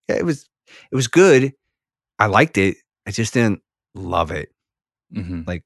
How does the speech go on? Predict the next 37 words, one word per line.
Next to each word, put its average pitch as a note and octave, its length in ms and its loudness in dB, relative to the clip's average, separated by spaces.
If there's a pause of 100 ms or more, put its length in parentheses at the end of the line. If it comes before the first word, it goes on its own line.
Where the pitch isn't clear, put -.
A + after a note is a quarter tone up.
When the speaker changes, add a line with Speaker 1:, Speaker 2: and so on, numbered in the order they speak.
(140)
Speaker 1:
I C#3 60 4
don't D3 300 4
hate, B2 280 0 (220)
it's D3 140 -2
not D3 100 6
like, C3+ 240 6
"Oh, B2+ 220 6
like, A2 180 2
I G2+ 60 0
wish A2 220 2
I'd G2 140 2
never F2 200 -2
seen F2 240 -4
it." D#2 120 -8
It's - 160 -10
more F2 140 -4
like, D#2+ 180 -8
just - 180 -14
like, B2 120 -10
"Ah, D#3 140 -4 (160)
yeah, F3 180 -6
no, F3+ 140 -6
it - 20 -2
was, F3 160 -4
it - 120 -6
was G3+ 100 -4
cool. G2+ 320 -2 (340)
I - 60 -14
was B2+ 100 0
Speaker 2:
Yeah. A#2+ 40 -4
Speaker 1:
glad B2 180 6
I A#2 80 8
watched F#2+ 340 4
it." F#2 220 -2
I G#2+ 100 0
just, G2+ 260 -4 (200)
I, C3 260 6